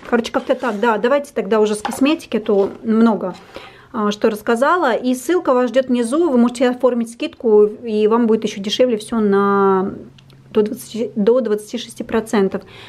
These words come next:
А, закончился у меня смузи для душа. Люблю эту линейку. Э, очень вкусненькая, такие не очень яркие, хотя как не очень яркие, гранатовый,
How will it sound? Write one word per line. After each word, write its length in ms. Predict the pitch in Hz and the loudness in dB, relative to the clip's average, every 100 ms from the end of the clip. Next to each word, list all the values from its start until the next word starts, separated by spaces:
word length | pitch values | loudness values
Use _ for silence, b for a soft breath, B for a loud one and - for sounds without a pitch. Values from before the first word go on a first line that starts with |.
| B | B
А, 180 | 247 226 | 0 2
закончился 640 | 254 262 320 294 240 - | 2 0 -2 -2 -4 -2
у 20 | 240 | 0
меня 180 | 240 | 0
смузи 560 | 247 262 254 262 208 202 | 0 2 4 4 2 -2
для 420 | 202 208 233 214 | 0 2 2 2
душа. 720 | 196 185 208 196 196 - 262 359 427 - _ _ _ _ _ - | 0 -2 -2 -2 -4 0 2 2 -2 -10 _ _ _ _ _ -2
Люблю 340 | 240 254 240 285 | 2 4 4 4
эту 240 | 254 254 | 4 4
линейку. 1000 | 226 233 247 285 311 311 285 269 269 277 B B B B | 4 6 6 4 2 0 2 4 4 2 B B B B
Э, 60 | 233 | 0
очень 420 | 233 262 - 254 | 2 2 2 0
вкусненькая, 800 | - 240 233 226 220 208 220 208 | 0 -2 0 2 2 2 4 4
такие 320 | 208 214 254 | 2 0 2
не 160 | 254 240 | 4 4
очень 380 | 247 254 - 226 | 2 0 0 0
яркие, 760 | 208 240 240 233 - 220 220 208 | 2 2 0 -4 -6 0 2 0
хотя 300 | 226 302 302 | -2 -6 -4
как 220 | 233 - | -4 0
не 80 | 214 | 2
очень 300 | 208 - 202 | 0 0 -2
яркие, 480 | 208 196 - 208 | 0 -2 0 0
гранатовый, 720 | 190 214 233 262 262 208 196 | 2 2 0 0 -2 2 2